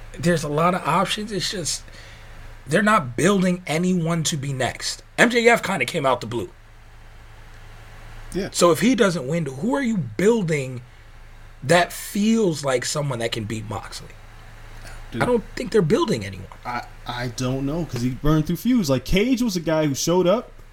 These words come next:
Speaker 2: and you would've, it would've been perfectly fine to see Brian Cage just beat up on people for a few months. I'd have been
Speaker 1: Yep.
Speaker 2: perfectly fine with that. And then, like, you work your way to the feud. Like, this is happening in every damn promotion right now. They get a guy,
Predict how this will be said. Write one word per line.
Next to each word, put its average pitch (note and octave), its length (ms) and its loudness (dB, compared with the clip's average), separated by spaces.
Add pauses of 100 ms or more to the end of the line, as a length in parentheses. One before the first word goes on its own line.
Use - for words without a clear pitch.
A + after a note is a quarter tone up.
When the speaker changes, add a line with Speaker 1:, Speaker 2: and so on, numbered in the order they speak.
(300)
Speaker 2:
and D#3 160 4
you F3+ 100 4
would've, E3 200 6
it D#3+ 60 -6
would've D3+ 160 4
been C#3 180 0
perfectly G3 380 2
fine G#3+ 240 0
to G3 60 -2
see D3 260 0
Brian C#3 420 2
Cage F#3+ 380 2
just A#2 200 -4 (260)
beat E3+ 200 4
up D3+ 200 4
on A#2 180 0
people A#2 260 -2
for A2+ 180 -4
a G#2+ 40 -6
few A#2 180 -2
months. - 340 -8 (400)
I'd A#3+ 100 2
have D4+ 100 4
been B3+ 80 0
Speaker 1:
Yep. A#3+ 80 4
Speaker 2:
perfectly C#4 240 4
fine D4+ 220 0
with C3+ 120 -4
that. F2+ 140 -10 (540)
And D#3+ 120 2
then, A3+ 200 6
like, F3 240 0
you F#3+ 80 2
work D#3 300 -2
your F3+ 120 2
way D3+ 180 4
to D3+ 120 -4
the F3+ 100 -2
feud. G#3 300 0
Like, C#3+ 200 0
this B3 200 4
is B3 140 0
happening F#3+ 520 2
in D3+ 300 0
every G3 460 2
damn E3 520 2 (100)
promotion A#3 500 2
right A#2 200 0
now. A2+ 260 -6 (560)
They D#3+ 100 6
get F#3+ 180 6
a B3 60 2
guy, G#3 400 4